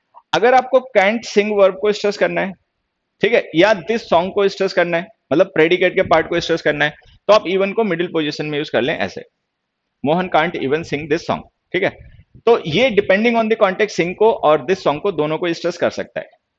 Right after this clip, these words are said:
ठीक है। लेकिन अगर मान लीजिए आपको special focus ले करना है इसके, आप this song के ऊपर, तो आप even को this song के साथ में लिख दीजिए, ठीक है। तो यहाँ पे ध्यान ये रखना है कि अगर आपको subject को एम्फेसाइज करना है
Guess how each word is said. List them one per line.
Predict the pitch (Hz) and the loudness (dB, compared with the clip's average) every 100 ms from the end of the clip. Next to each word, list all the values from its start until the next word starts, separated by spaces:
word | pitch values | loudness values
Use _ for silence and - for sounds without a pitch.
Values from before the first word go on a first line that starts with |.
| _ | _
ठीक | 175 | -6
है। | 156 _ _ _ 143 | -6 _ _ _ -2
लेकिन | 190 269 | 0 2
अगर | - 190 240 | 0 2 2
मान | 226 | 2
लीजिए | 226 226 | 2 2
आपको | 220 220 233 | 2 2 -2
special | 202 - 143 196 | -2 -2 -2 0
focus | 208 202 190 202 | 0 0 0 -2
ले | 190 190 | 0 2
करना | 190 175 185 | 2 2 2
है | 180 185 151 | 0 0 -4
इसके, | - 170 165 | -4 0 0
आप | 87 - - - 127 | 0 -2 -4 -18 -4
this | 170 - | -2 0
song | 160 | -2
के | 160 | 0
ऊपर, | 165 156 | 0 0
तो | 151 185 | 0 0
आप | 196 131 | 0 0
even | 120 120 | -2 0
को | 143 | -2
this | 156 - | -4 -6
song | 160 | -6
के | 160 | -4
साथ | 165 139 | -2 -4
में | 143 | -2
लिख | 139 131 | -6 -6
दीजिए, | 131 123 | -8 -8
ठीक | - _ - 196 | -12 _ -6 -4
है। | 170 - - - - | -4 -10 -20 -12 -2
तो | 247 | 0
यहाँ | 147 156 | 2 0
पे | 196 349 | -2 -4
ध्यान | 175 160 190 | -2 -2 0
ये | 208 | -2
रखना | 160 180 | -2 -2
है | |
कि | 214 | 0
अगर | 214 | 2
आपको | 214 214 | 2 0
subject | 220 156 127 202 208 | -2 -2 0 -4 0
को | 208 | -2
एम्फेसाइज | 180 185 165 160 | -2 -2 0 0
करना | 143 123 | 0 0
है | 104 | 0